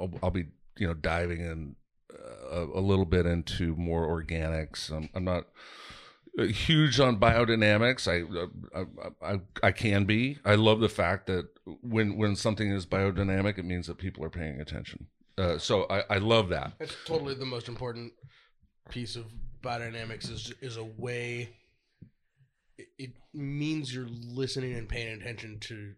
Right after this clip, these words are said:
Speaker 2: the farming
Speaker 1: Yeah.
Speaker 2: and the farm and the
Speaker 1: Yeah.
Speaker 2: land in a way that even, you know, and most of what we do isn't certified biodynamic. In fact, I don't think anything is certified biodynamic anymore. But <clears throat> what doing that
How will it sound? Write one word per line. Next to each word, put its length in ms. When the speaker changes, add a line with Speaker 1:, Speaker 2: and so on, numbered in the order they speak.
Speaker 2:
the 80
farming 480
Speaker 1:
Yeah. 220
Speaker 2:
and 80
the 60
farm 460
and 140
the 60
Speaker 1:
Yeah. 100
Speaker 2:
land 180
in 100
a 60
way 180
that 160
even, 340
you 80
know, 160
and 160
most 300
of 80
what 120
we 80
do 180
isn't 240
certified 560
biodynamic. 540
In 140
fact, 200
I 40
don't 120
think 120
anything 340
is 180
certified 360
biodynamic 480
anymore. 560
But 240
<clears throat> 1000
what 800
doing 360
that 240